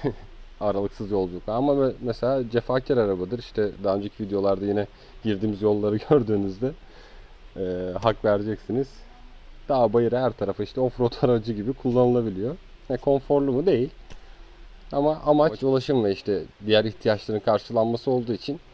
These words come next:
hani ben o kadar çok konfor arayan ve konforu da seven bir insan değilim açıkçası. Ya konfor dediğim gibi yine bir amaç doğrultusunda kullanılıyorsa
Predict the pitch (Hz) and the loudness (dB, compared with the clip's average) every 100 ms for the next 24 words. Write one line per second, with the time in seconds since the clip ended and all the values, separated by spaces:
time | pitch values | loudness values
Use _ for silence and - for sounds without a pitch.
0 | - - - - 101 101 - - 127 110 | -20 -20 -16 -4 -2 -2 -8 -14 -6 -4
1 | 107 107 104 - 113 113 104 - 107 - | -2 -2 -2 -4 -4 -2 -2 -4 -8 -10
2 | - 101 92 92 101 98 98 95 92 - | -8 -2 0 0 -2 -4 -4 -2 -2 0
3 | 123 131 - 101 98 104 101 - 120 117 | 0 0 0 -2 0 -2 -4 0 0 2
4 | 104 87 - - 87 - 165 - _ _ | 0 -2 -8 -12 -12 -10 -14 -14 _ _
5 | - - - - - - - 117 127 123 | -20 -20 -20 -20 -20 -18 -10 0 2 2
6 | 139 123 127 135 110 98 107 107 104 - | 2 2 2 2 2 0 0 0 -4 -2
7 | 107 110 - - - 107 104 - - 110 | 0 0 -2 -14 -2 0 0 -2 -6 -6
8 | - 117 113 95 85 - 147 | -4 0 2 0 -4 -4 -6